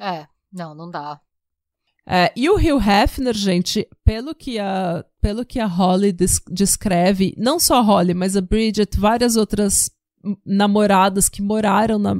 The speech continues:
Speaker 2: na mansão da Playboy, é, em Hollywood,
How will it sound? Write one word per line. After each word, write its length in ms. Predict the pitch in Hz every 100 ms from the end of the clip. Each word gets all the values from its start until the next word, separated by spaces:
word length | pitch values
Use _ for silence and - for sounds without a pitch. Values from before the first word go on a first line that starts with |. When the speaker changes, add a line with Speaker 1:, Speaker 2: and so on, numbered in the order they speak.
| -
Speaker 2:
na 100 | 180 180
mansão 340 | 190 - 190
da 100 | 185
Playboy, 640 | - 185 170 180 185 208 - _ _
é, 220 | - 180
em 120 | 180
Hollywood, 680 | 185 180 185 185 190 196 180